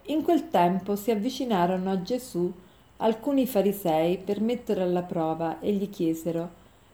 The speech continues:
"È lecito a un uomo ripudiare la propria moglie per qualsiasi motivo?" Egli rispose: "Non avete letto che il creatore da principio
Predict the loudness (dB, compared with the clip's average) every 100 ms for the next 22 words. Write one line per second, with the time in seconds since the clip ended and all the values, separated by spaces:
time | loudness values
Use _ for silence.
0 | _ -10 0 4 6 6 4 -2 0 2
1 | 2 2 2 2 2 2 -2 -2 2 4
2 | 4 2 2 0 -4 -2 0 0 0 2
3 | 2 0 -2 -20 -20 -12 -2 -2 0 0
4 | 0 -2 2 2 2 -2 -2 -2 -4 -2
5 | -4 -4 -14 -20 -20 -20 -20 -20 -18 -6
6 | 0 4 4 0 -4 0 0 2 2 2
7 | 0 -16 -6 -2 0 2 2 4 4 2
8 | 0 -6 -2 -2 -2 -2 0 0 2 2
9 | 2 0 -2 -2 -4 -4 -6 -4 -2 -4